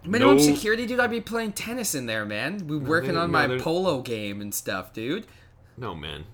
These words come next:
Speaker 2: I don't think that's what you'd be doing.
Speaker 1: Yeah, dude. I'd be learning to write. I have time to write, focus on myself, read a book, maybe.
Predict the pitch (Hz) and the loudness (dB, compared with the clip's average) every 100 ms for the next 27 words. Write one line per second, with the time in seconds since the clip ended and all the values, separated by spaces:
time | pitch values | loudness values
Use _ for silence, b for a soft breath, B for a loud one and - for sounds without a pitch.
0 | - - 107 104 98 87 85 - - 76 | -20 -12 -8 -6 -6 -8 -8 -8 -10 -10
1 | 76 67 65 62 - - 139 131 143 160 | -12 -12 -12 -14 -10 -4 -2 0 0 2
2 | 135 139 135 139 135 117 110 110 143 156 | 0 -2 -2 -2 -4 -6 -6 -2 -2 -4
3 | - 123 113 - 127 120 101 101 123 135 | -8 -6 -6 -6 -8 -8 -6 -4 -4 -4
4 | - - 117 147 143 135 131 139 117 135 | -8 -6 -4 -4 -6 -4 -2 -4 -2 -4
5 | 113 - 92 131 143 139 147 151 151 151 | -4 -8 -8 -6 -4 -2 2 2 0 -2